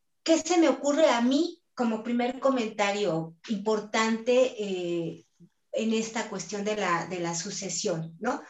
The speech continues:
Antes de dar un concepto a lo que es herencia y todo, me voy a poner en el evento, en el evento de que alguien fallece.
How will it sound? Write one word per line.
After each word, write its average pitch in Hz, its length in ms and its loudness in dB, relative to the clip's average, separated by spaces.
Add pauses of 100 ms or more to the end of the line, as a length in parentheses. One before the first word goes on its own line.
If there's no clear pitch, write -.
(220)
Antes 294 280 2
de 285 80 6
dar 269 160 6
un 269 80 0
concepto 220 540 -4
a 208 40 0
lo 196 140 -2
que 196 80 -8
es 196 140 -6
herencia 202 400 -6
y 202 120 -10
todo, 208 380 0 (420)
me 247 120 4
voy 294 160 8
a 320 100 6
poner 262 280 4
en 262 100 4
el 208 120 0
evento, 202 640 0
en 196 140 -4
el 208 140 -2
evento 247 440 0
de 226 220 0
que 208 120 -2
alguien 202 360 0
fallece. 185 760 -4